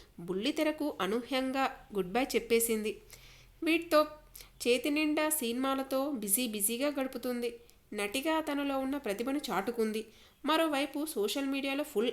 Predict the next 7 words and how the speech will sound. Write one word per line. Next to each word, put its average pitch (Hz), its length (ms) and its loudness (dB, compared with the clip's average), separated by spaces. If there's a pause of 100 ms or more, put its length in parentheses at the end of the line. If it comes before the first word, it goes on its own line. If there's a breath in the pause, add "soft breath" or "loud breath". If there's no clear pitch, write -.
యాక్టివ్గా 262 500 -2
ఉంటుంది. 247 440 -2 (460 soft breath)
ఎప్పటికప్పుడు 320 680 0
కొత్త 247 280 -2
పిక్స్ను 277 420 -2
షేర్ 202 380 0
చేసుకుంటూ 254 500 -2